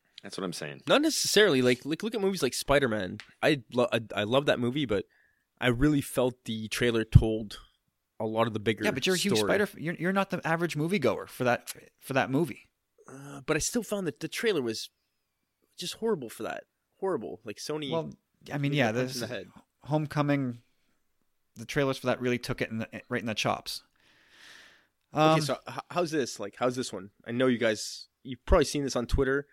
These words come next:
Speaker 2: but even me, visually, I knew something was wrong with this scene in watching it, and I'm s-,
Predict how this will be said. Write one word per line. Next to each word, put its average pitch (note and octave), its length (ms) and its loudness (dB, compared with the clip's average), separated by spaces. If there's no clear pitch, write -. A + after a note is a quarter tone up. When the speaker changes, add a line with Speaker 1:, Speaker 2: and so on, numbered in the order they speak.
Speaker 2:
but A#2+ 120 -4
even G3+ 380 0
me, D#3+ 260 0
visually, A2+ 640 0
I A2+ 120 0
knew B2 340 2
something B2+ 360 0
was A2 200 -4
wrong A#2+ 260 2
with A#2 120 -2
this G2+ 140 -6
scene B2+ 240 -2
in G#2+ 160 -2
watching G#2+ 400 -2
it, F#2+ 220 -8
and G#2 280 -4
I'm G2+ 120 -4
s-, - 300 -4